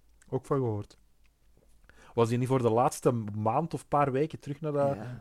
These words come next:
Speaker 1: die luchthaven
Speaker 2: We-,
Speaker 1: gegaan?
Speaker 2: oh nee, we, we, we, we hebben onze,
Speaker 1: <laughs>
Speaker 2: onze aflevering gedateerd, Niels.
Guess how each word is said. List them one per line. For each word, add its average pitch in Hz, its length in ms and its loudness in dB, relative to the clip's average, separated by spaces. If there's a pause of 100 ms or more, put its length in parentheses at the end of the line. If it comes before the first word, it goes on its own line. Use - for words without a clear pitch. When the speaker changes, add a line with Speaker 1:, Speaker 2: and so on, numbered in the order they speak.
Speaker 1:
die 120 120 4
luchthaven 165 400 0
Speaker 2:
We-, 156 120 6
Speaker 1:
gegaan? 175 220 2
Speaker 2:
oh 214 120 12
nee, 214 500 8
we, 139 120 -2
we, 151 260 2
we, 160 200 0
we 160 100 -2
hebben 170 220 2
onze, 156 580 -2
Speaker 1:
<laughs> - 160 -10
Speaker 2:
onze 151 200 0
aflevering 165 680 0
gedateerd, 156 640 -2
Niels. 156 500 -8